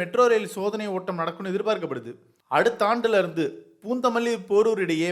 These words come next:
மெட்ரோ ரயில் ஓடும்னு எதிர்பார்க்கப்படுது. ஏன்னா அந்த அளவுக்கு பணிகள் விறுவிறுப்பா போயிட்டு இருக்கு. இப்ப பூந்தமல்லி போரூர் இடையே நடந்துட்டு வர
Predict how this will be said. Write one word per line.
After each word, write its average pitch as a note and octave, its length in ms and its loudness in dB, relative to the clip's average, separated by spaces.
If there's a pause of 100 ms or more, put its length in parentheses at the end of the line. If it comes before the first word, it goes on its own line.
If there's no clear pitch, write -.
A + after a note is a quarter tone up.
(100)
மெட்ரோ E3+ 320 2
ரயில் G3 260 2
ஓடும்னு G3+ 320 0
எதிர்பார்க்கப்படுது. D#3 600 -2 (380)
ஏன்னா D#3 300 0 (160)
அந்த G3 220 -4
அளவுக்கு B3 300 4 (140)
பணிகள் F#3 400 0
விறுவிறுப்பா A3 400 0
போயிட்டு E3 220 -2
இருக்கு. A#2 180 -14 (520)
இப்ப D3+ 220 -12
பூந்தமல்லி B3+ 480 -4 (120)
போரூர் A#3+ 280 0
இடையே G#3+ 200 -2
நடந்துட்டு G3+ 320 -2
வர F3 80 2